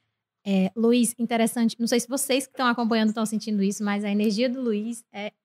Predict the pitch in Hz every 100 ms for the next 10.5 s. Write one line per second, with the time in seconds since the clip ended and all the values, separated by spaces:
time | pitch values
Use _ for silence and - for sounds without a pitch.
0 | _ 233 233 240 240 226 196 233 247 226
1 | 208 196 202 208 220 202 208 233 269 -
2 | 320 277 269 269 269 214 220 220 220 202
3 | 196 196 208 214 - 226 - _ _ _
4 | 226 254 - 285 277 - 226 247 247 233
5 | 233 240 - 254 277 381 - 302 233 220
6 | 226 220 220 233 226 214 - 214 214 214
7 | 226 208 233 214 220 208 196 190 240 233
8 | 202 190 214 208 220 - 220 190 202 214
9 | 196 - 220 220 220 226 214 214 214 214
10 | 214 196 196 202 220